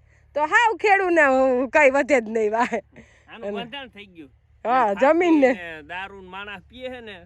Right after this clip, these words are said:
Speaker 2: અને નશો સડે ને, એમાં નાખીને એટલે મોલને નશો સડે.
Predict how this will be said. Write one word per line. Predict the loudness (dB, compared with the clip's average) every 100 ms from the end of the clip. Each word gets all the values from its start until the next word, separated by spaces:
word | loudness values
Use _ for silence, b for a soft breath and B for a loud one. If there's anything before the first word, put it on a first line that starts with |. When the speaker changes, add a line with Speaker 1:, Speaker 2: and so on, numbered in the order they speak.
| _
Speaker 2:
અને | -20
નશો | -18 -16 -18 -18 -20
સડે | -16 -14 -14
ને, | -18 _ _ _
એમાં | -16 -12 -10
નાખીને | -8 -10 -12 -16
એટલે | -18 -14 -10 -10
મોલને | -10 -14 -14 -12 -10 -10
નશો | -10 -12 -12 -14
સડે. | -12 -14